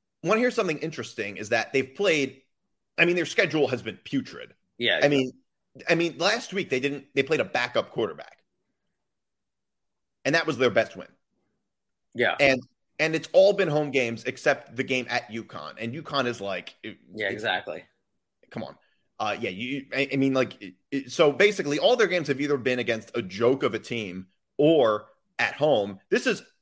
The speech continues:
Speaker 1: a road game against Clemson. So I think Clemson would probably blow their doors off. And then, it, so just because Syracuse is undefeated doesn't mean they're really that good of a team. Um, are you gonna take the over-under on this?
Speaker 2: I'll probably take the over.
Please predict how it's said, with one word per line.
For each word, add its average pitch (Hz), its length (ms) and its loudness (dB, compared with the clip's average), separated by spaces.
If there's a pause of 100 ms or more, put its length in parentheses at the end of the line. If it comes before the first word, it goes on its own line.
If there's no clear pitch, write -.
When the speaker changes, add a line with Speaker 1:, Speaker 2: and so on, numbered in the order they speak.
(140)
Speaker 1:
a 143 80 4
road 135 480 6
game 107 480 2 (380)
against 135 340 0
Clemson. - 640 -4 (380)
So 151 520 4
I 180 120 8
think 220 180 -2
Clemson 139 460 0
would 113 180 -6
probably 117 400 2
blow 101 240 -2
their 87 180 -10
doors 80 300 -14
off. - 220 -18 (180)
And 135 240 4
then, 131 300 0
it, 127 400 -4
so 151 240 4
just 233 240 2
because 190 200 0
Syracuse 156 440 -2
is 127 100 -6
undefeated 98 540 -4
doesn't 95 240 -6
mean 101 160 -8
they're 87 160 -8
really 87 300 -4
that 80 180 -12
good 85 100 -6
of 76 80 -16
a - 40 -20
team. 90 260 -16 (440)
Um, 117 260 4
are 147 60 6
you 156 60 6
gonna 160 140 0
take - 180 0
the 131 120 2
over-under 131 460 0
on 143 80 -2
this? 143 300 -8 (760)
Speaker 2:
I'll 151 120 0
probably 170 240 6
take 135 160 -4
the 113 100 -4
over. 98 420 -8